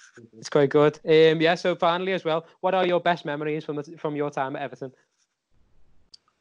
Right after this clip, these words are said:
Speaker 1: For sure, the first day.
Speaker 2: Yeah.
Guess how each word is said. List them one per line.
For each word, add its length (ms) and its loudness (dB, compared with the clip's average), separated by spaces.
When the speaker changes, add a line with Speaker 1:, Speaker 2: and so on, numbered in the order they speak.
Speaker 1:
For 60 -16
sure, 440 -4
the 120 -6
first 280 -6
day. 300 -4
Speaker 2:
Yeah. 180 -8